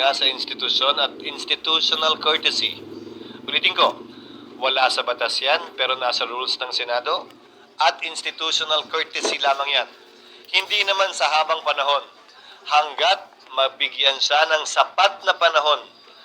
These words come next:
na magkaroon ng, ah, linaw o pagpapasya yung kanyang judicial remedies.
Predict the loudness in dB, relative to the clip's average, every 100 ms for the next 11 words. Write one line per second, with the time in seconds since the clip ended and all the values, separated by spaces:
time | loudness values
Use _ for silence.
0 | -20 -10 0 4 4 4 4 4 6 4
1 | 4 4 4 4 4 4 4 2 2 4
2 | 6 6 4 -2 0 0 4 2 4 2
3 | 4 4 6 4 -2 -20 -16 0 0 2
4 | 0 2 2 2 2 0 2 2 2 4
5 | 4 4 2 2 0 -2 -4 -6 -6 -10